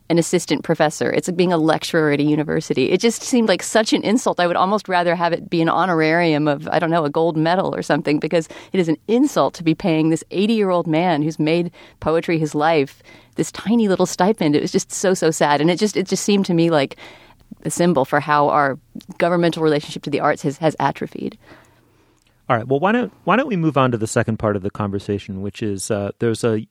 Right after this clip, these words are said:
Speaker 2: a poet named Patricia Lockwood who's very young and very photogenic and very Twitter friendly, who's becoming, uh, enormously, by the standards of poetry, enormously popular.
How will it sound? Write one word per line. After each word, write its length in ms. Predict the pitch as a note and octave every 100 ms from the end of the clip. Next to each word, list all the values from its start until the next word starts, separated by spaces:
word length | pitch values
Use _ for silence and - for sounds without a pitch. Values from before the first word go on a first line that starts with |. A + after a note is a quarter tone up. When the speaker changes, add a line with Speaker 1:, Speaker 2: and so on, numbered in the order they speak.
| -
Speaker 2:
a 60 |
poet 300 | - F3 G3
named 220 | E3 C3
Patricia 340 | - - D3+ C3+
Lockwood 480 | G#2+ G#2+ - G#2 G2+
who's 320 | A2 G2+ F#2
very 360 | F2+ A#2+ C3+
young 360 | B2+ A2 G#2 G#2
and 200 | G#2+ G#2
very 220 | G#2 A2+
photogenic 640 | - A2 G#2 G#2 G2+ G2 -
and 180 | - G2+
very 420 | F#2 F#2 A2+ B2 A2+
Twitter 340 | - A2 G#2
friendly, 480 | - F#2+ F#2 F#2+ F#2+
who's 240 | - G2+
becoming, 640 | - A2 G2+ G2 G2 F#2+ G2
uh, 160 | G#2+ F#2+
enormously, 600 | A2 G2 G#2+ A2+ A2 - G2+ _ -
by 120 | G2+
the 80 | F#2
standards 400 | - G#2 F#2+ E2+
of 100 | -
poetry, 380 | - D3 A#2 G#2+
enormously 560 | G2 F#2 G#2 G#2+ A2
popular. 500 | G2 G2 F#2+ G#2 F#2+